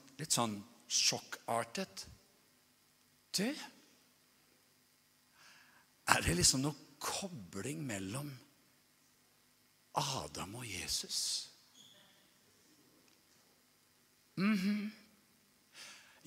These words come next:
«Ja», sa jeg, «han kalles den andre Adam.» Vet du hva? Hun ble helt satt ut. «Er det sant?» Ja.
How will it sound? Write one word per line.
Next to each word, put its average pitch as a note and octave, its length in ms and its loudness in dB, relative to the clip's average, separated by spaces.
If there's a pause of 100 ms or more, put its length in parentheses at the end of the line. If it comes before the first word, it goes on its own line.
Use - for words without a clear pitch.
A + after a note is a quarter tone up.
«Ja», G#3 320 6
sa G3+ 160 6
jeg, F#3+ 160 -2 (960)
«han D3+ 180 -2
kalles B2 640 0
den D#3 220 -4 (960)
andre A2 560 -4 (240)
Adam.» C#3+ 560 -10 (1300)
Vet A2 160 0
du C#3 60 2
hva? D#3 80 -2 (1040)
Hun F3+ 100 0
ble A#2+ 160 2
helt - 400 0
satt - 560 0
ut. - 340 -12 (720)
«Er G#2 160 0
det B2 80 0
sant?» - 480 4 (920)
Ja. F#3 160 -8